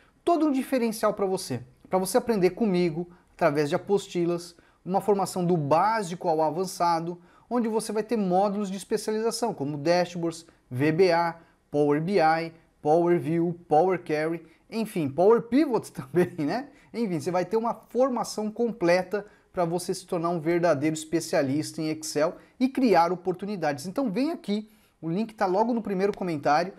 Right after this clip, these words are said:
vai lá, ou logo na, no primeiro link da descrição do vídeo também tá ali. Clicou, você vai conhecer o nosso curso, eu quero lá ajudar você. Nossa equipe tá direto lá e vai te ajudar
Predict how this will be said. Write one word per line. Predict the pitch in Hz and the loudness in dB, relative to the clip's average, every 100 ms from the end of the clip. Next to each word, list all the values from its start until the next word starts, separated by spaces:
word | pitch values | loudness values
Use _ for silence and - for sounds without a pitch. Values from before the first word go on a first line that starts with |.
| - _ _ | -20 _ _
vai | 131 170 | 2 2
lá, | 175 165 196 | 4 0 0
ou | 202 254 | -4 -2
logo | 269 190 226 254 | 0 2 2 0
na, | 240 240 226 | -2 -4 -6
no | 196 | -8
primeiro | 196 190 269 | -6 -4 -2
link | 233 254 262 | -2 -2 -2
da | |
descrição | 226 233 - 208 - 240 | -4 -4 -6 -8 -4 -2
do | 247 | -2
vídeo | 156 202 | -4 -4
também | 233 254 175 170 | -2 0 0 0
tá | 214 269 | 0 -2
ali. | 185 | -2
Clicou, | 143 - 262 269 214 254 269 - _ | -4 -2 -2 2 4 4 2 -18 _
você | - | -10
vai | 220 226 | -6 -6
conhecer | 226 220 202 208 | -6 -8 -6 -8
o | 196 | -8
nosso | 190 - | -10 -12
curso, | 156 160 170 180 | -10 -6 -4 -6
eu | |
quero | - 165 | -4 -2
lá | 151 147 151 _ _ - | 0 0 -2 _ _ -6
ajudar | 151 156 165 156 | -2 0 2 4
você. | 165 160 127 | 2 -2 -4
Nossa | 151 165 | -4 -4
equipe | 190 202 | -6 -6
tá | - | -2
direto | 185 220 185 214 - | 0 4 4 2 2
lá | 156 180 - - | 2 2 -2 -8
e | |
vai | 185 180 | -2 -2
te | 175 | 0
ajudar | 175 160 139 147 143 | -2 -2 0 -2 -4